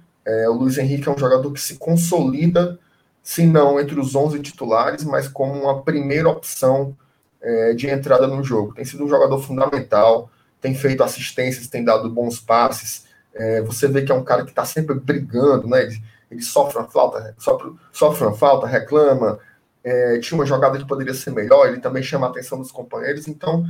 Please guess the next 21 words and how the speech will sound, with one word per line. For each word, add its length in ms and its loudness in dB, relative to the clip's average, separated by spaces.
é, 520 4
vale 320 0
destacar 500 0
isso, 240 -10
né? 140 -2
São 200 -4
dois 220 2
jogadores 560 0
que 100 -4
a 60 2
gente 240 -4
não 120 0
contava 680 -4
e 80 2
eles, 220 4
de 120 0
repente, 460 2
passam 360 0
a 60 2
ser 200 0
jogadores 720 2